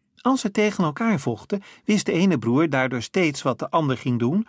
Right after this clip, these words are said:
wat het natuurlijk een stuk makkelijker maakte om erop te reageren.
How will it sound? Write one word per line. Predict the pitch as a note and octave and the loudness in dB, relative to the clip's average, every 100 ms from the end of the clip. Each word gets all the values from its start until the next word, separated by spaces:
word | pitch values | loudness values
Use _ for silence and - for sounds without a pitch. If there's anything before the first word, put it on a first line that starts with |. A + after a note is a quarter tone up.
| - _ _ _ _ _ | -8 _ _ _ _ _
wat | E3+ D#3+ | -2 -2
het | D#3+ - | -4 -4
natuurlijk | E3 C#3+ G3+ E3+ | -4 0 0 0
een | D3+ | -2
stuk | - A3+ - | -2 0 2
makkelijker | F3 A3+ F3+ C#3 A#2+ | 2 0 -2 -4 -4
maakte | F2 F2+ - G#3+ - | -6 -10 -8 -6 -4
om | - D#3+ | -2 0
erop | C#3 A#2+ | 0 -2
te | - | -2
reageren. | D3 D3+ D#3 A#3 G#3+ C3+ A2+ | 0 0 -2 -2 -4 -4 -8